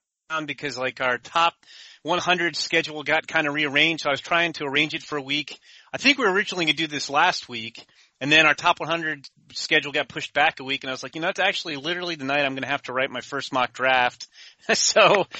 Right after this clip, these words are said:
uh, why don't we push it back? So it's, uh, I, I will blame me and not you. I, I have not felt pestered, so.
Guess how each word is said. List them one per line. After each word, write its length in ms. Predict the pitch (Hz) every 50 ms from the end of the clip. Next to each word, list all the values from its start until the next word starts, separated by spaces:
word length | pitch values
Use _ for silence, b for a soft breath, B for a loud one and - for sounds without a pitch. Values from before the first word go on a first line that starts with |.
| B B -
uh, 160 | 180 175 175
why 140 | 160 170 180
don't 100 | 196 185
we 80 | 170
push 260 | 156 - 240 226 - -
it 100 | 131 -
back? 340 | 139 131 127 120 113 -
So 180 | - 156 143 139
it's, 400 | 143 147 151 151 151 139 - -
uh, 60 | 165
I, 400 | 151 139 127 139 156 170 170 170
I 40 | 190
will 120 | 202 214
blame 320 | 185 170 170 180 175 170 165
me 160 | 165 165 160
and 100 | 156 147
not 200 | 147 143 139 135
you. 180 | 135 139 139 131
I, 280 | 127 131 135 131 135
I 20 | 143
have 160 | 143 127 143
not 200 | 143 139 143 -
felt 260 | - - 131 127 - -
pestered, 360 | - 117 - - - - - -
so. 280 | - - - 107 101